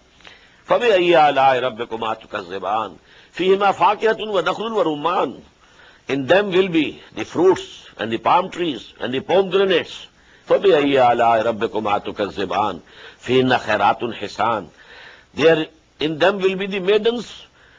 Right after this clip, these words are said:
who will be very beautiful. حور، فَبِأَيِّ آلَاءِ رَبِّكُمَا تُكَذِّبَانِ؟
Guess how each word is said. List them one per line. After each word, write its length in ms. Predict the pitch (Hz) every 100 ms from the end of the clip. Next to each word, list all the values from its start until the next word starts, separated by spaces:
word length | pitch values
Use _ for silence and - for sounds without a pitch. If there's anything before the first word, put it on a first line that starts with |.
| _
who 180 | 151 196
will 160 | 196 190
be 160 | 208
very 400 | 202 269 277 262
beautiful. 500 | 190 190 - - - - _ _ _ _ _ _ _ -
حور، 300 | 185 220 156
فَبِأَيِّ 520 | 131 180 214 196 196 175
آلَاءِ 260 | 160 160 151
رَبِّكُمَا 520 | 143 131 135 131 131
تُكَذِّبَانِ؟ 800 | 127 117 117 98 110 101 113